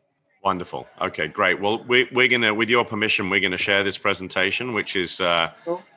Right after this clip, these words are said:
Speaker 1: um, incredibly, um, clear and easy to follow, uh, a step-by-step, uh, uh,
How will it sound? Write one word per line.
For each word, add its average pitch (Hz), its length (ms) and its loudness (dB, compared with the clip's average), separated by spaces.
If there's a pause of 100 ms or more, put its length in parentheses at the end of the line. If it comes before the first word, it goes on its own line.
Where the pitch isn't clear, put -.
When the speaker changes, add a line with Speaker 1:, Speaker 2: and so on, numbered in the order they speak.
(260)
Speaker 1:
um, 87 480 0
incredibly, 95 920 0
um, 82 680 -2 (800)
clear 127 500 2 (180)
and 92 300 -6
easy 110 300 -2
to 104 100 0
follow, 110 400 0 (600)
uh, 92 300 2
a 98 60 -4
step-by-step, 104 840 0
uh, 107 40 -2
uh, 90 600 2